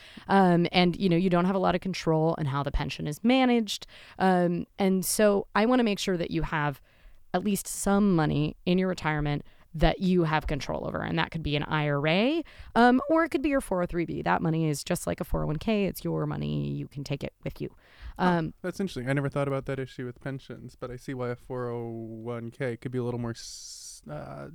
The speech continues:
Speaker 2: stable.
Speaker 1: Yeah, I mean, it's money that you take. You have control over how it's invested. Um, you might not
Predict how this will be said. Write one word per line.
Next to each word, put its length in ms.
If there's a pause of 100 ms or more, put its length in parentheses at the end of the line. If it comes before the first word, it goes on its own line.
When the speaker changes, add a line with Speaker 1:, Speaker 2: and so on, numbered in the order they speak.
(120)
Speaker 2:
stable. 520 (200)
Speaker 1:
Yeah, 240
I 120
mean, 140
it's 160
money 240
that 120
you 480
take. 320
You 160
have 120
control 440
over 240
how 220
it's 120
invested. 640 (380)
Um, 260
you 100
might 160
not 180